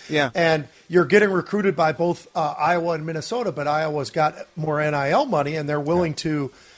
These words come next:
Speaker 2: you know, disperse it around a little bit better. Uh, it's a, it's not that hard of a decision then, right? I mean, you like both schools, you like coaches, you like this, you like that. Academically, everything else is sort of matching up, let's just say.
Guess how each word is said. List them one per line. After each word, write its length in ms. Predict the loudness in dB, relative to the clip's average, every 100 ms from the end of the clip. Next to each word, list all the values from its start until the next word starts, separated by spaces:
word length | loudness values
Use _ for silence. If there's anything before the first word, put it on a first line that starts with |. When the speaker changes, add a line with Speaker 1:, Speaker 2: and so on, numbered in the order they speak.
| -10 -2
Speaker 2:
you 80 | 2
know, 140 | 2
disperse 500 | 0 -4 -2 -4 -4
it 80 | -4
around 340 | -2 0 0
a 40 | 0
little 200 | -2 -4
bit 200 | -8 -6
better. 320 | -4 -4 -6 -14 -20 -20 -2
Uh, 260 | 4 4 4 -2 _ _ -6
it's 160 | -4
a, 100 | -4 -8 -10
it's 240 | -8 -6 -4
not 280 | -4 -4 -2
that 180 | -2
hard 240 | 0 0 0
of 80 | -2
a 60 |
decision 480 | -4 -2 -4 -4 -6
then, 240 | -6 -8 -4
right? 280 | 0 2 4
I 80 |
mean, 180 | 2 2
you 140 | 4 6
like 260 | 6 4
both 200 | 0 0
schools, 460 | -2 -2 0 0 -2
you 80 | 0
like 240 | 0 0
coaches, 480 | -2 -2 -2 -4 -2
you 60 |
like 260 | 2 2 2
this, 220 | -4 -2
you 100 | -2
like 260 | -2 -2 -2
that. 280 | -2 0 -2
Academically, 720 | -8 -6 -4 -4 -4 -4 -2
everything 320 | 0 -2 0
else 240 | 0 0
is 100 | -4
sort 220 | -2 0 0
of 140 | 0
matching 400 | 0 -2 -2 -2
up, 180 | -4 -4
let's 180 | -8 -8
just 260 | -10 -8
say. 240 | -6 -4